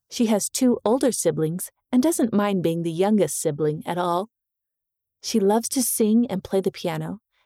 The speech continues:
and is currently training to become a yoga teacher. Sarah knows that if we set realistic goals for ourselves,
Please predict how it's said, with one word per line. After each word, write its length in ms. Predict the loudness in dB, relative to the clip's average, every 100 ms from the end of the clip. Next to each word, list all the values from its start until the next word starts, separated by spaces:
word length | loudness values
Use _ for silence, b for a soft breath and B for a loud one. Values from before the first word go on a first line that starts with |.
| _ 0
and 140 | 2
is 140 | 2
currently 400 | -2 -2 -2 -2
training 420 | -2 0 2 0 -2
to 80 |
become 300 | -4 -4 -4
a 100 | -2 -2
yoga 220 | 0 -2
teacher. 500 | -4 -12 -10 -12 -12 _ _ _ _ _ _ _ -6
Sarah 300 | -2 2 4
knows 280 | 4 4 2
that 100 | 2
if 160 | 0
we 80 | -2
set 260 | -2 -6 -4
realistic 600 | 0 2 0 -2 -6 -2
goals 260 | 0 0
for 160 | -2 -4
ourselves, 560 | -4 -4 -6 -8 -12